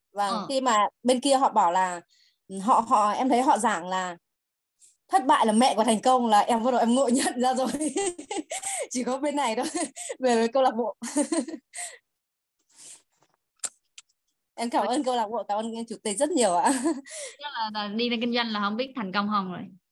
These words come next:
Speaker 2: Thế bây
Speaker 1: Dạ.
Speaker 2: giờ là tay lên là mong muốn Quỳnh là giao lưu để được gì?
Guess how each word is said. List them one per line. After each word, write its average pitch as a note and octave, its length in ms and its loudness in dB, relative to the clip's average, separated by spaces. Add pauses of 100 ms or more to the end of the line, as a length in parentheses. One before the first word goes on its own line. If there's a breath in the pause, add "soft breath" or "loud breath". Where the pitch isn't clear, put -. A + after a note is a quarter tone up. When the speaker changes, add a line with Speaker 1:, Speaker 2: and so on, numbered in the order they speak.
(460)
Speaker 2:
Thế D#4+ 80 4
bây D#4 140 4
Speaker 1:
Dạ. A#3+ 80 6
Speaker 2:
giờ A3+ 60 6
là A3 80 6 (380)
tay A#3+ 200 2
lên A#3 120 2
là A3 80 0
mong A3 200 2
muốn C#4 240 0
Quỳnh G#3 240 -2
là F#3+ 140 0
giao G#3+ 180 -2
lưu A3+ 200 0
để A3 120 0
được F#3+ 160 -4
gì? F#3+ 320 -4